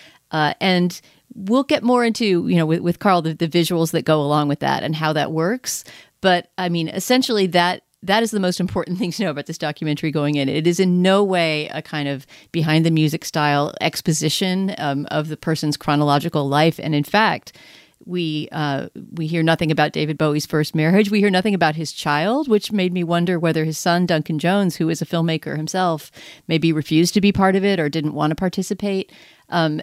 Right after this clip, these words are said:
and so the visuals that Brett Morgen uses are all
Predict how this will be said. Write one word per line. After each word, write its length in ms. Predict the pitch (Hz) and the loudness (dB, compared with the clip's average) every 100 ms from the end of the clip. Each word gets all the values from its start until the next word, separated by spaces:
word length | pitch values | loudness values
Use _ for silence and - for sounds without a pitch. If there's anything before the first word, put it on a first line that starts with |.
| - | -4
and 320 | 180 170 165 | 0 0 -2
so 240 | - - | -6 -4
the 140 | 196 175 | -2 -2
visuals 500 | 165 233 262 247 202 | 0 0 2 2 2
that 120 | 190 | 0
Brett 180 | 180 160 | 0 0
Morgen 360 | 170 165 165 | -2 -2 -2
uses 600 | 156 151 156 143 139 139 - - _ _ - | 0 -2 -2 -4 -4 -8 -14 -20 _ _ -4
are 240 | 165 156 | -2 0
all 540 | - 170 175 175 175 | 0 2 2 0 -2